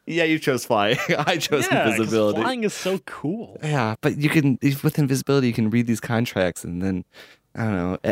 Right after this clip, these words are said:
Speaker 1: information,
Speaker 2: because
Speaker 1: man.
Speaker 2: invisibility is so nefarious.
Speaker 1: It is very nefarious. So it's a, yeah, no. It's
Speaker 2: <laughs> Yeah.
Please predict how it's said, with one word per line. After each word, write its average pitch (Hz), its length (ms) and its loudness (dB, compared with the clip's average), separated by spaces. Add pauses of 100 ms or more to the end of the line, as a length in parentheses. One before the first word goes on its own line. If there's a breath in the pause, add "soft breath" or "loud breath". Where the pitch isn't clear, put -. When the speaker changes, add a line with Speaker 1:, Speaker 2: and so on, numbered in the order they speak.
Speaker 1:
information, 170 360 2
Speaker 2:
because 247 260 2
Speaker 1:
man. 202 200 -2
Speaker 2:
invisibility 277 920 0
is 262 120 -2
so 240 300 -2
nefarious. 190 1300 -2
Speaker 1:
It 147 120 4
is 135 160 2
very 101 240 0
nefarious. 87 760 -6 (100)
So 82 360 -4
it's - 260 0
a, 90 260 4 (960 loud breath)
yeah, 92 440 -2 (480 loud breath)
no. 90 320 -8
It's - 160 -6 (420)
Speaker 2:
<laughs> - 0 -
Yeah. 175 720 -4